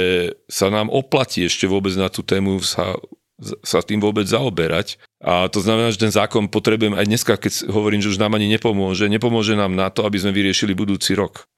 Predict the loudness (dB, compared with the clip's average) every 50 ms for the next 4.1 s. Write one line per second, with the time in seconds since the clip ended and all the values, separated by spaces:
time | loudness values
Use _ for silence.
0 | _ -6 -4 -2 0 0 0 2 2 0 0 0 -2 0 0 0 0 0 0 0
1 | 0 0 -2 -2 -4 -6 -6 -4 -4 -2 -2 -2 0 -2 -4 -2 -2 -2 0 -2
2 | -2 -2 -2 -2 -2 -2 0 0 0 0 -2 -2 -2 -2 -2 -2 0 0 0 0
3 | -2 -2 -4 -4 -4 -4 -4 -2 -4 -4 -4 -6 -6 -4 -4 -4 -2 -2 -2 -4
4 | -6 -10